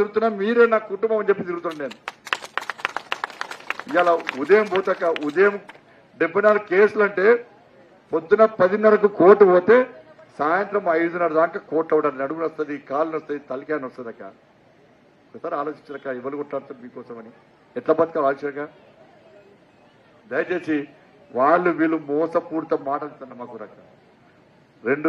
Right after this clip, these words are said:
సార్లు మూడు సార్లు ఓటేసారు ఆయనకు. ఇలా ఈ ఆయనకి ఇస్తే వాళ్ళిద్దరి జాగాల కబ్జాల పంచాయతీ. ఈసారి ప్రభుత్వ జాగాలు కబ్జా చేసిన ఇద్దరు, నెక్స్ట్ వాళ్ళిద్దరు గెలిస్తే మీ జాగాలు కబ్జా చేస్తారు, మీ జాగాలు కబ్జా చేస్తారు. మీ ఇండ్లు ఉండయి,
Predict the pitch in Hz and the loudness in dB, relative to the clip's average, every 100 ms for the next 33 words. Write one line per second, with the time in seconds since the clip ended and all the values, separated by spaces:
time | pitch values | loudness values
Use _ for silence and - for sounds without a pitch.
0 | 160 151 170 160 147 151 151 151 175 147 | 0 2 2 0 0 -4 -2 -2 0 -2
1 | 147 143 151 127 123 - _ _ _ _ | -2 -4 -6 -6 -6 -12 _ _ _ _
2 | _ _ _ _ _ 139 147 147 139 147 | _ _ _ _ _ 0 2 0 -4 0
3 | 156 165 175 170 165 202 214 - 147 156 | 2 2 -2 -6 -2 0 0 -2 -2 -2
4 | 147 180 180 185 175 156 165 175 180 160 | -2 -4 -2 -4 0 2 4 2 -2 -2
5 | 160 165 160 170 156 127 110 - _ _ | 0 0 0 2 -2 0 -8 -10 _ _
6 | _ _ _ _ _ - 151 175 180 190 | _ _ _ _ _ -2 0 2 2 0
7 | 208 160 170 185 190 165 175 185 175 160 | 0 0 0 0 2 4 2 2 0 0
8 | 165 170 160 147 147 120 107 _ _ _ | 2 2 -2 -4 -2 -2 -6 _ _ _
9 | _ 117 147 160 185 196 175 160 190 175 | _ -4 -4 -2 2 2 2 -2 -2 -2
10 | 170 208 165 196 214 190 180 160 151 131 | -2 -2 -2 -4 0 0 0 -4 -8 -8
11 | 107 - - _ - _ _ _ _ _ | -14 -16 -20 _ -20 _ _ _ _ _
12 | - - 185 214 190 190 202 170 - 139 | -16 -2 0 2 2 2 -2 -6 -2 -4
13 | 117 104 - _ _ _ - 165 175 156 | -4 -10 -20 _ _ _ -10 -6 -2 -2
14 | 175 196 202 208 226 | 2 4 6 6 6